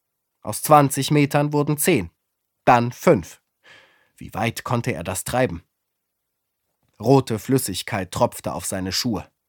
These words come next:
Seine Nase blutete. Auch das ignorierte er. Irgendwann hatte der Ball sich in einen sandkorngroßen Punkt verwandelt, der über dem violetten Leuchten auf seiner Handfläche auf und ab hüpfte.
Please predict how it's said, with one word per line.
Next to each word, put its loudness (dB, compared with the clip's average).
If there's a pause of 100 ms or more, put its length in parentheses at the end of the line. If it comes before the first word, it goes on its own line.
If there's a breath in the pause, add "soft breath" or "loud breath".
(280)
Seine -2
Nase 6
blutete. -8 (440)
Auch -6
das 2
ignorierte -6
er. -10 (960 loud breath)
Irgendwann 0
hatte -2
der 0
Ball 4
sich -8
in 2
einen 0
sandkorngroßen 0
Punkt 2
verwandelt, -4
der 0
über 0
dem 0
violetten 0
Leuchten 0
auf -4
seiner -2
Handfläche -2
auf 4
und -8
ab -2
hüpfte. -12